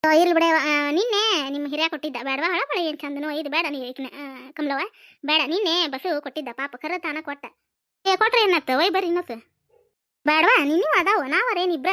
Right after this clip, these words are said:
ಆ, ನಾ ಜಗ್ ಅದಾವ, ಬೇಡ. ಏಕ್ರಿ ಸೊಸಿ?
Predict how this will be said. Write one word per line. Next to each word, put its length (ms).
ಆ, 340
ನಾ 180
ಜಗ್ 220
ಅದಾವ, 140
ಬೇಡ. 140
ಏಕ್ರಿ 340
ಸೊಸಿ? 360